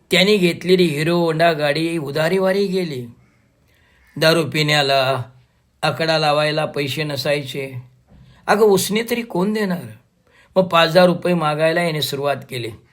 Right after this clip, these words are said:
बाहेरच्या बाहेर पिऊन तसेच राहायचे, दिवसभर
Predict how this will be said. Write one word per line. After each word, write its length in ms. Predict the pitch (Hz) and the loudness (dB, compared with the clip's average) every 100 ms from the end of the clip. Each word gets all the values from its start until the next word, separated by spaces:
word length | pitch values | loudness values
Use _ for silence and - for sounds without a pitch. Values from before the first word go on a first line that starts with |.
| _ _ _ _ _ _ _ _ _ _ | _ _ _ _ _ _ _ _ _ _
बाहेरच्या 500 | 156 156 170 170 165 | -2 2 4 2 0
बाहेर 300 | 147 147 170 - | 2 0 0 -4
पिऊन 500 | 151 160 170 131 127 - _ _ _ - | -6 -4 -4 -6 -10 -16 _ _ _ -8
तसेच 340 | 156 190 190 180 | -4 -2 -2 -2
राहायचे, 520 | 156 170 - 135 104 _ _ _ _ _ - | -4 -4 -6 -10 -12 _ _ _ _ _ -6
दिवसभर 580 | 151 165 180 165 180 | -2 0 -2 -4 -6